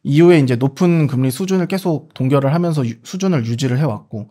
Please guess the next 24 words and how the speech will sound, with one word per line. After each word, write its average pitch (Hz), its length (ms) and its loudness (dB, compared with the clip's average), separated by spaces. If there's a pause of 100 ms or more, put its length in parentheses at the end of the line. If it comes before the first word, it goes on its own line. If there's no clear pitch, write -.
(100)
되게 160 220 4
장기간 175 500 4
후에 240 380 0
지금 143 280 0
금리 131 320 -2
인하를 120 300 0
이제 117 240 -6
시작을 160 380 -2
한 196 180 -2
거라서 123 600 -4
이제 160 220 4
여러 165 220 4
가지 175 280 4
요건들을 139 400 2
봐야겠죠. 131 420 -4
뭐, 113 140 -4
고용 135 260 0
지표도 123 340 -6
계속 151 240 -6
주시를 120 320 -6
좀 120 180 -4
해야 175 160 0
될 156 160 -4
것 120 100 -6